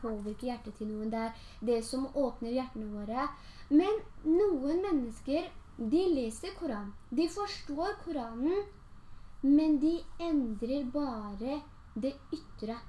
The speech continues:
Det vil si at de dekker seg kanskje til. De går i koranklassen,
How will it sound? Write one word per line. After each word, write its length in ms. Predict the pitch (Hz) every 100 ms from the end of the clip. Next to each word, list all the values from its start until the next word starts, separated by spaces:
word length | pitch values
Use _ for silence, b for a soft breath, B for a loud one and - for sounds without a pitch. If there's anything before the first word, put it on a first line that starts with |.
| - - - - - - - - - - - -
Det 160 | 285
vil 140 | 349 359
si 80 | 370
at 120 | 339 294
de 120 | 370 - - 247
dekker 320 | 349 - 226
seg 240 | 220 302 -
kanskje 400 | 359 269 - 233
til. 240 | 262 285 302 - - - - - -
De 160 | 233 320 247
går 260 | 247 226 277
i 60 | 311
koranklassen, 1040 | 311 269 214 - 220 214 - 262 285